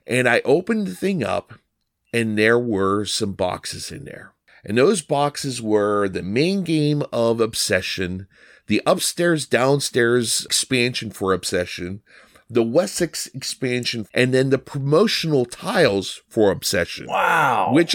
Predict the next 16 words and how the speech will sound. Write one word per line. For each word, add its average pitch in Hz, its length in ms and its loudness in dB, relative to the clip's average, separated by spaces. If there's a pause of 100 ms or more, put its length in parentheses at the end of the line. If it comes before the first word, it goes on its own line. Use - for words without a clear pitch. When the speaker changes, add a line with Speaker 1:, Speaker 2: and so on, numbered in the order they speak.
(100)
Speaker 1:
I 180 200 2
am 208 200 2
obsessed 208 720 0
with 175 200 0
Obsession. 196 680 2 (100)
Speaker 2:
<laughs> - 0 - (540)
Speaker 1:
And 156 340 4
this 185 300 2
was 180 540 2 (380)
done 151 360 2
through 127 800 2
our 107 200 6
dear 131 380 2
friend, 110 640 0 (100)
Teacher 156 380 0
Ryan, 104 600 2